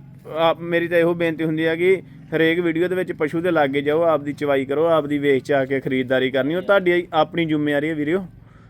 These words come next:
Speaker 1: ਤਾਂ ਬਾਕੀ ਤੁਸੀਂ ਸਾਈ ਪੰਜ ਸੌ ਪਾਓ, ਹਜ਼ਾਰ ਪਾਓ, ਪੰਜ ਹਜ਼ਾਰ ਪਾਓ, ਉਹ ਤੁਹਾਡੀ ਸਾਈ ਨਹੀਂ ਮਰੂਗੀ, ਹਨਾ ਵੀਰੇ?
Speaker 2: ਹਾਂਜੀ, ਹਾਂਜੀ, ਇਹ ਗੱਲ ਤੇ।
Speaker 1: ਬਿਲਕੁਲ।
Speaker 2: ਬਾਕੀ ਵੀਰ ਜੀ, ਇੱਥੇ ਆਪਾਂ ਇੱਥੇ ਕਹੀਦਾ ਵੀਰ ਜੀ, ਭਾਵੇਂ ਤਿੰਨ ਟਾਈਮ ਚ ਆਓ, ਆਪਣੀ
Speaker 1: ਬਿਲਕੁਲ।
Speaker 2: ਇੱਥੇ ਤਸੱਲੀ ਕਰਕੇ
Speaker 1: ਤਸੱਲੀ
Speaker 2: ਕਰੋ,
Speaker 1: ਕਰ
Speaker 2: ਬਾਅਦ
Speaker 1: ਲਓ,
Speaker 2: ਚ
Speaker 1: ਹਨਾ?
Speaker 2: ਆਪਣੀ ਕੋਈ ਗਾਰੰਟੀ ਨਹੀਂ ਜੀ।
Speaker 1: ਬਿਲਕੁਲ, ਸਾਰੀ ਚੀਜ਼ ਹੈ ਵੀਰੇ, ਪਸ਼ੂ
Speaker 2: ਹਾਂਜੀ,
Speaker 1: ਦੀ
Speaker 2: ਹਾਂਜੀ।
Speaker 1: ਗਾਰੰਟੀ ਕਾਦੀ, ਹਨਾ?
Speaker 2: ਭਾਵੇਂ ਤੁਸੀਂ
Speaker 1: ਆਓ, ਆਪ ਦੀ ਤਸੱਲੀ
Speaker 2: ਜਿੰਨਾ
Speaker 1: ਕਰੋ।
Speaker 2: ਇੱਥੇ ਕਵਾਂਗੇ ਵੀਰ ਜੀ, ਉਹਨਾਂ ਚਵਾ ਕੇ ਦੇਵਾਂਗੇ।
Speaker 1: ਚਵਾ ਕੇ ਦੇਵਾਂਗੇ, ਬਿਲਕੁਲ।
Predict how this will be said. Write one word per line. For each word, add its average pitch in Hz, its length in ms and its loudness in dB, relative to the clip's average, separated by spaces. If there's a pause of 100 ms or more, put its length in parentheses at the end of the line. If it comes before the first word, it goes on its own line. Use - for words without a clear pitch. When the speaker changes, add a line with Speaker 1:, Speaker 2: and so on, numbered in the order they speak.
(160)
Speaker 1:
ਤਾਂ 151 120 2
ਬਾਕੀ 156 300 0
ਤੁਸੀਂ 175 160 -2
ਸਾਈ 160 280 2
ਪੰਜ 160 260 -2
ਸੌ 165 160 -4
ਪਾਓ, 160 180 -2
ਹਜ਼ਾਰ 165 300 2
ਪਾਓ, 143 260 0
ਪੰਜ 147 260 -2
ਹਜ਼ਾਰ 165 180 0
ਪਾਓ, 160 220 2
ਉਹ - 380 -10
ਤੁਹਾਡੀ 185 180 4
ਸਾਈ 156 260 0
ਨਹੀਂ 156 120 -2
ਮਰੂਗੀ, 113 380 -4
ਹਨਾ 170 180 0
ਵੀਰੇ? 233 140 2
Speaker 2:
ਹਾਂਜੀ, 139 180 -6
ਹਾਂਜੀ, 135 180 -14
ਇਹ 160 200 -10
ਗੱਲ 131 120 -10
ਤੇ। 135 140 -10
Speaker 1:
ਬਿਲਕੁਲ। 120 440 0
Speaker 2:
ਬਾਕੀ 180 240 -8
ਵੀਰ 220 140 -12
ਜੀ, 240 80 -10
ਇੱਥੇ 226 260 -8
ਆਪਾਂ 196 240 -10
ਇੱਥੇ 185 220 -16
ਕਹੀਦਾ 180 260 -14
ਵੀਰ 175 180 -16
ਜੀ, 180 100 -20
ਭਾਵੇਂ 185 220 -14
ਤਿੰਨ 147 300 -14
ਟਾਈਮ 156 240 -12
ਚ 151 100 -14
ਆਓ, 160 240 -6
ਆਪਣੀ 147 160 -10
Speaker 1:
ਬਿਲਕੁਲ। 127 280 -4
Speaker 2:
ਇੱਥੇ 190 160 -16
ਤਸੱਲੀ 156 340 -10
ਕਰਕੇ 151 200 -6
Speaker 1:
ਤਸੱਲੀ 170 340 -2
Speaker 2:
ਕਰੋ, 147 80 0
Speaker 1:
ਕਰ 139 40 2
Speaker 2:
ਬਾਅਦ - 80 0
Speaker 1:
ਲਓ, 123 60 -4
Speaker 2:
ਚ 139 60 -4
Speaker 1:
ਹਨਾ? 214 100 -4
Speaker 2:
ਆਪਣੀ 180 180 -12
ਕੋਈ 170 180 -12
ਗਾਰੰਟੀ 147 340 -12
ਨਹੀਂ 117 120 -18
ਜੀ। - 60 -10
Speaker 1:
ਬਿਲਕੁਲ, 233 240 -8
ਸਾਰੀ 160 440 -2
ਚੀਜ਼ 143 180 -4
ਹੈ 143 60 -2
ਵੀਰੇ, 156 120 -6
ਪਸ਼ੂ 139 240 -6
Speaker 2:
ਹਾਂਜੀ, 151 140 -4
Speaker 1:
ਦੀ 139 100 -8
Speaker 2:
ਹਾਂਜੀ। 156 120 -8
Speaker 1:
ਗਾਰੰਟੀ 147 360 -2
ਕਾਦੀ, 113 240 -6
ਹਨਾ? 147 120 -4
Speaker 2:
ਭਾਵੇਂ 220 180 -6
ਤੁਸੀਂ 180 260 -12
Speaker 1:
ਆਓ, 180 300 6
ਆਪ 190 240 8
ਦੀ 180 120 -2
ਤਸੱਲੀ 165 380 0
Speaker 2:
ਜਿੰਨਾ 160 100 2
Speaker 1:
ਕਰੋ। 190 160 2
Speaker 2:
ਇੱਥੇ 226 140 0
ਕਵਾਂਗੇ 226 340 -6
ਵੀਰ 220 140 -6
ਜੀ, 226 60 -6
ਉਹਨਾਂ 214 200 -6
ਚਵਾ 190 260 -4
ਕੇ 151 120 -4
ਦੇਵਾਂਗੇ। 139 260 -10
Speaker 1:
ਚਵਾ 147 260 2
ਕੇ 120 120 -6
ਦੇਵਾਂਗੇ, 107 360 -12
ਬਿਲਕੁਲ। 127 420 -2